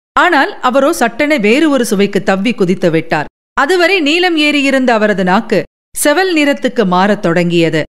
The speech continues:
நீலன் அதிர்ந்து போய்தான் நின்றான். பழையன் தனது நாக்கால் மேல் உதட்டை தடவியபடி பேசியதற்கு காரணம் இருக்கத்தான் செய்தது. நெல்லிக்கனிக்கு அடுத்து குடிக்கும் முதல் மிடறு நீர் நெல்லியால் அறியப்படாத சுவையை நாக்குக்கு தந்து முடிப்பதைப் போல்தான் இதுவும்.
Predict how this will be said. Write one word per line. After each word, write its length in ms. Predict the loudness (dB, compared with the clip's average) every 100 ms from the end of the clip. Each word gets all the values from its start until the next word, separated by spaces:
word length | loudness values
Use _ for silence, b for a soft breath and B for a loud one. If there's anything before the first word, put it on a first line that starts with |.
| _ 0
நீலன் 340 | 2 2 0
அதிர்ந்து 500 | 0 -2 0 0 0
போய்தான் 420 | 0 0 0 0 0
நின்றான். 460 | 0 0 0 -2 -8 _ _
பழையன் 460 | 0 2 2 0 0
தனது 320 | 0 0 0
நாக்கால் 520 | 2 0 0 0 0
மேல் 320 | 0 2 2
உதட்டை 380 | 0 0 -2 -2
தடவியபடி 600 | 0 0 2 0 0 -2
பேசியதற்கு 720 | 0 0 0 0 0 0 -2 0
காரணம் 460 | 0 2 2 2
இருக்கத்தான் 520 | 0 0 -2 0 0
செய்தது. 480 | 0 0 0 0 -2 -4 _ _ 0
நெல்லிக்கனிக்கு 640 | 2 2 0 0 -2 0
அடுத்து 420 | 0 0 -2 -2
குடிக்கும் 400 | -2 0 0 0
முதல் 320 | 0 0 0 2
மிடறு 340 | 2 2 0
நீர் 240 | 0 -2 -6 _ _ -2
நெல்லியால் 480 | 2 2 2 2 2
அறியப்படாத 640 | 2 2 0 0 2 0
சுவையை 500 | 0 0 0 0 0
நாக்குக்கு 600 | 0 2 0 0 -4 -2
தந்து 280 | 0 2 2
முடிப்பதைப் 520 | 0 -2 -2 -2 -2
போல்தான் 560 | 0 0 0 0 0 -2
இதுவும். 420 | -2 0 0 -4